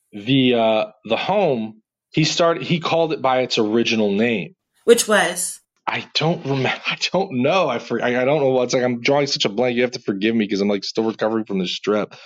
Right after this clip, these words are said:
Speaker 2: No,
Speaker 1: But,
Speaker 2: that's
Speaker 1: um,
Speaker 2: fine.
Speaker 1: the original name of Whitehall, Claremont. It's a Claremont.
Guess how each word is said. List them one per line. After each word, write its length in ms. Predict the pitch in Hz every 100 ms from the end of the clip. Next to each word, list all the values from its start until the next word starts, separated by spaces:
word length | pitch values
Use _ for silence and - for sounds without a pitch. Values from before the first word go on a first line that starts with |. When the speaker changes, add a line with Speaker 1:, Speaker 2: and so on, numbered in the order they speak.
| -
Speaker 2:
No, 140 | 226 220
Speaker 1:
But, 160 | 113
Speaker 2:
that's 40 | 113
Speaker 1:
um, 120 | 113
Speaker 2:
fine. 180 | 113 123 _ _ 117
Speaker 1:
the 120 | 123
original 600 | 113 110 143 147 170 156
name 300 | 131 135 127
of 100 | 107
Whitehall, 1040 | 104 120 123 - - 127 123 107 90 92 _ _ _ _ _
Claremont. 640 | - 165 151 139 107 87 - _ _ _ _ _ _ _ _ _ _ _ _ _
It's 120 | - -
a 60 |
Claremont. 560 | - 156 143 120 95